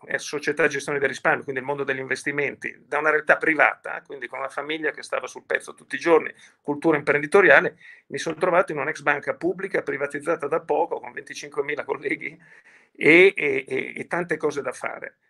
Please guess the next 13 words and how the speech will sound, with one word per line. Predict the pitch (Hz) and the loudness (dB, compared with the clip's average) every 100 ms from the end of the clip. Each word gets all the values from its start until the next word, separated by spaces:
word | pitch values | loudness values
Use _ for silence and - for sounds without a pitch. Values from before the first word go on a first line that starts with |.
| _ | _
E | - | -10
sto | - 185 | -4 2
parlando | 180 160 165 | 4 2 0
del | 143 139 | 0 -2
duemiladue. | 139 135 127 120 107 - _ _ _ _ | -6 -4 -6 -6 -10 -12 _ _ _ _
Da | _ 131 156 196 | _ 0 4 4
lì | 220 | 2
in | 185 180 | -4 4
poi | 180 180 190 208 208 _ _ | 8 8 6 -2 -8 _ _
tante | - 165 165 | -8 -6 -4
cose | 175 180 | -2 -4
sono | 151 | -6
successe, | - 143 170 160 - 139 127 | -10 -6 0 0 -2 -6 -6